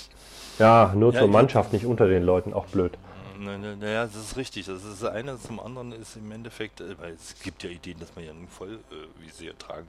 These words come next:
Speaker 2: soll und irgendwas. Ist alles schön und gut. Ich meine, mich stört's ja nicht, ne? Ich, äh,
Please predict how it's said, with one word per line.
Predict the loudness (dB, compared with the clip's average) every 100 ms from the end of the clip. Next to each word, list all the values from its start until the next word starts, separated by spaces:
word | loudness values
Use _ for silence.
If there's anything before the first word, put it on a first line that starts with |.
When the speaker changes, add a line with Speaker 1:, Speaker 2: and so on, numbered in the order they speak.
| -18
Speaker 2:
soll | -16
und | -16 -18 -20
irgendwas. | -20 -18 -18 -18 -16 -16 -16 -12
Ist | -8
alles | -6 -6 -8
schön | -12
und | -14
gut. | -14 -16
Ich | -16 -14
meine, | -8 -6 -8
mich | -8 -8
stört's | -8 -8 -8 -8
ja | -12
nicht, | -12 -16
ne? | -20 -20 -20 -20 -20 -20 _ -16
Ich, | -14 -14 -16 -16 -8
äh, | -8 -8